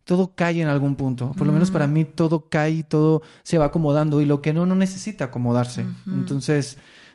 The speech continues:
Speaker 1: de alguna forma como que ahí va, pero, eh, para la gente que no sabe qué es Ricitos de Oro, no hablan alemán, esta pregunta que seguro <laughs> se te, que antes de empezar a grabar decías que es complicado definirla,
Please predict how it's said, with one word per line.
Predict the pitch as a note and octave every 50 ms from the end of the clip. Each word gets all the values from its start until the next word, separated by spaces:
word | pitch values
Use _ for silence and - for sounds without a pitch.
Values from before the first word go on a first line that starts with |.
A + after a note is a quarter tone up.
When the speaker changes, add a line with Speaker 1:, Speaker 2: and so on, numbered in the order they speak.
| _
Speaker 1:
de | - D3+
alguna | D3+ D3+ D#3 E3+ E3+
forma | D#3 F3+ E3 E3 F3
como | E3 - D#3+ D#3 C#3+
que | - D3+ C#3+
ahí | C#3 D3
va, | C#3+ C#3 C3 C3 - -
pero, | D#3+ E3 F3 E3+ E3+ F3+ G#3+ - _ _ _ _ _ _ _ _ _ _ _ _ _ _ _ -
eh, | D3+ D3+ D3+ D3 D3 D3 D3 D3 D3 C#3+ C#3+ C#3+ C3+ C3+ C3 B2 - _ _ _
para | - C#3+ C#3+ D3
la | C#3+ C#3
gente | - - G3 F#3 F3+ D3+ E3+ E3 E3
que | - C#3+
no | C3+ C3+
sabe | B2 - C#3+ C3+ C#3
qué | - - C#3
es | C3
Ricitos | C3 C3 B2+ B2 B2 C#3 B2+ A#2+ B2
de | C3 C3 C3+
Oro, | C#3 C#3+ C3+ B2+ C3+ E3 G#3+ A3+ - - - _ _ _
no | - D#3+ C#3+
hablan | C3 C#3 C#3 C#3
alemán, | C#3 D3 D3 D#3+ E3+ E3+ F3+ G3+ G#3+ - _ _ _ _ _ _ - - - D#3 C#3 -
esta | F3+ E3 F#3
pregunta | D#3 E3 F3 E3+ E3+ D#3+ F3+ E3+
que | D#3 E3+ D#3+ D3+ C#3+
seguro | - D#3+ E3 F3+ - -
<laughs> | - B3+ A3+ G3+
se | - - G#3+ G3+
te, | E3+ G3+ - - F3
que | G#3 G3
antes | F#3+ E3+ F#3+ F#3+ G3 G3+
de | G3+ G3
empezar | F3 F3+ E3+ F#3
a | F#3
grabar | F3+ E3+ F3 F3 E3
decías | F3 F3+ F3 F3 F#3 F3+ -
que | - F3
es | -
complicado | - F#3 E3+ E3+ F3 D#3 F#3 F3 F3 F#3
definirla, | F#3 F3+ - F#3 F3 F#3 F#3+ F#3 E3+ F3 F3 F#3+ B3+